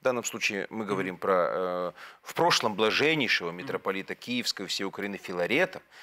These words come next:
Speaker 1: он совершает определенного рода действия, после чего он, э, лишает себя возможности состоять в клире. Следующее, что можно сказать, это признание других православных церквей.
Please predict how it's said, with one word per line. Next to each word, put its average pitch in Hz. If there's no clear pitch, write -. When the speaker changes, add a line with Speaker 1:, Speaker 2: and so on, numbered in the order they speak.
Speaker 1:
он 110
совершает 104
определенного 95
рода 98
действия, 107
после 135
чего 180
он, 190
э, 147
лишает 156
себя 123
возможности 117
состоять 117
в -
клире. 87
Следующее, 170
что -
можно 113
сказать, -
это 156
признание 151
других 127
православных 110
церквей. -